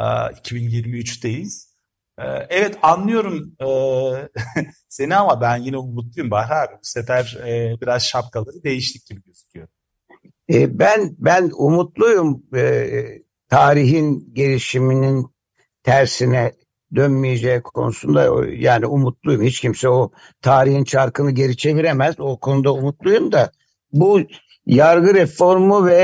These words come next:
Speaker 2: yargı reformu strateji belgesi, eylem planları lafı deyince ben onlarda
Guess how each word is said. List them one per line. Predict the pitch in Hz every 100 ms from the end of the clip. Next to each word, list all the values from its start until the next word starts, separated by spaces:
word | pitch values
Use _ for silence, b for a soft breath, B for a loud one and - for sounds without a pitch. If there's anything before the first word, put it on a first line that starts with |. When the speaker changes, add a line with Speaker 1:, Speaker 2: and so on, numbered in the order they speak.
| 165 160
Speaker 2:
yargı | 160 160 156 170
reformu | 156 160 160 160 160
strateji | - - 151 151 156 147 147
belgesi, | 151 147 143 -
eylem | 156 147 156 151
planları | 151 147 147 143 151 143
lafı | 156 151 139
deyince | 143 151 139 135
ben | 147
onlarda | 123 143 143 143 147 147 -